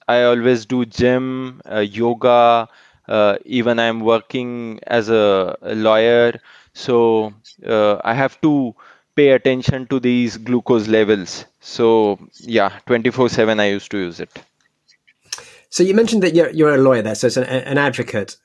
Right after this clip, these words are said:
Speaker 2: um,
Speaker 1: Yeah.
Speaker 2: in India. So, so I'm assuming your training has got to fit in with,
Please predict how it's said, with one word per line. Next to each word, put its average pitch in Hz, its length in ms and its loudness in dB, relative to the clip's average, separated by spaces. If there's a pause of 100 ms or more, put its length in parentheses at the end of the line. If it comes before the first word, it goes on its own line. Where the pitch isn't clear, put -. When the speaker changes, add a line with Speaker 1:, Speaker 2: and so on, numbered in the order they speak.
(180)
Speaker 2:
um, 110 240 -6
Speaker 1:
Yeah. 104 160 -2
Speaker 2:
in 107 180 -8
India. 110 520 -6
So, 123 160 -4 (240)
so 151 460 2 (1200)
I'm 156 100 2
assuming 165 600 2
your 143 220 2
training 180 800 0 (720)
has 156 220 0
got - 320 0
to 139 220 2
fit 170 340 0
in 131 260 4
with, 127 220 0